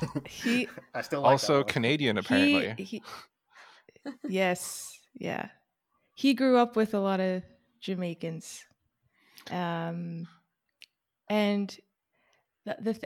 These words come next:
Speaker 2: I think, I don't remember if I said this in the episode, but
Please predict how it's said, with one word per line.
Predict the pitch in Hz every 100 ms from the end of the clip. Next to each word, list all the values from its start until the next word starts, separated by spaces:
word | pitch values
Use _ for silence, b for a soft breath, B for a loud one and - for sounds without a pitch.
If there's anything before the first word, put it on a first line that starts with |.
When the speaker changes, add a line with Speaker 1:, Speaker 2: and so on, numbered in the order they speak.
| -
Speaker 2:
I | 202
think, | 269 269
I | 220
don't | 277
remember | 330 320
if | 269
I | 240
said | 226 220
this | 220
in | 220
the | 202
episode, | 196 190 - 185 175
but | 190 175